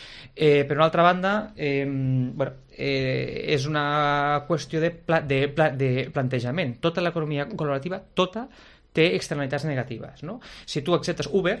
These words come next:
per dir alguna cosa, és a dir, la, els cotxes sense conductor, eh, perdó, perdó, amb, amb conductor, però que no són taxis, eh, bueno, estàs, eh, acceptant que persones, pues, que no han passat un examen, que no tenen una llicència, que no tenen una qualificació, no tenen tal, utilitzen el seu cotxe, una altra vegada estem al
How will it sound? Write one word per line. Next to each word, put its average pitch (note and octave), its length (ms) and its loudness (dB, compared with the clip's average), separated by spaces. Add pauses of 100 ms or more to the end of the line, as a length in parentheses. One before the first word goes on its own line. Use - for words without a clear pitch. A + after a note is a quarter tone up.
per C#3 160 -4
dir C#3+ 80 0
alguna E3 300 -4
cosa, - 20 -6
és B2+ 80 -6
a B2+ 60 -2
dir, A#2+ 260 0
la, A2 120 -6 (260)
els B2+ 180 -12
cotxes C3+ 240 -6
sense C3+ 240 -6
conductor, C3 460 -4 (100)
eh, - 20 0
perdó, B2+ 200 -2 (100)
perdó, A#2+ 160 -6
amb, A#2+ 160 -8
amb B2 100 -8
conductor, B2 380 -2
però A#2 160 -6
que B2+ 80 -6
no A#2+ 80 -6
són B2+ 80 -10
taxis, F#3 460 -6 (500)
eh, C3 960 4
bueno, C#3 320 -2
estàs, C#3 720 0
eh, C#3+ 720 2
acceptant E3+ 580 0
que C#3 240 0
persones, C#3 320 -4
pues, B2+ 160 -12
que - 80 -8
no B2 140 0
han B2 100 -2
passat B2+ 240 -4
un A#2+ 80 -2
examen, C3+ 380 0
que B2 100 -4
no B2 100 -2
tenen B2+ 220 -2
una B2 160 0
llicència, C3 400 -4
que A#2+ 80 -6
no A#2+ 80 -4
tenen C3 160 -2
una B2+ 80 0
qualificació, C3+ 500 -2
no A2+ 60 -8
tenen D#3+ 240 -4
tal, A3+ 160 2
utilitzen C3 320 -4
el - 80 -6
seu D#3 160 2
cotxe, D#3 240 -2
una F3 80 -4
altra C3 140 -4
vegada B2 100 -8
estem C3 100 -4
al A#2+ 80 -4